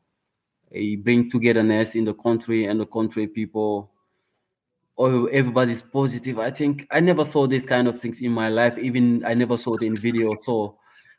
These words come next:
uh, for me, it's until, <laughs> until now, I think sometimes I think I'm, I'm dreaming. Sometimes I take my medal and, uh, I look at and it, uh, always smile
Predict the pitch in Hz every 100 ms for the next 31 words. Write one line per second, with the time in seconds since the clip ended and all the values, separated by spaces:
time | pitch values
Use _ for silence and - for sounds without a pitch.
0 | _ _ - 131 143 151 165 175 156 131
1 | 123 - - - 156 151 156 147 165 156
2 | 160 165 156 147 139 139 139 151 143 151
3 | 147 139 127 127 139 127 127 120 120 117
4 | 120 107 117 123 117 107 - 120 117 110
5 | 113 - 120 117 113 110 107 110 120 113
6 | 113 _ _ _ _ _ _ _ - 107
7 | 107 104 101 95 92 92 92 110 117 113
8 | 113 87 107 104 101 - _ _ 104 92
9 | 53 - - - - - 107 110 107 107
10 | 107 104